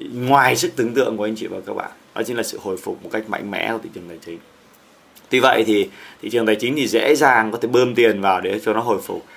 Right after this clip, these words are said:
Còn kinh tế thực có thực sự hồi phục hay không? Đó là câu chuyện của tương lai.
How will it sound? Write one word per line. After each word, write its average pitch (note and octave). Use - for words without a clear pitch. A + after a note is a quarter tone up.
Còn A#2
kinh D3+
tế C#3
thực D3+
có C3+
thực -
sự E3
hồi A2
phục -
hay G#2+
không? G#2
Đó A2+
là B2+
câu A2
chuyện -
của G2
tương G#2+
lai. G2+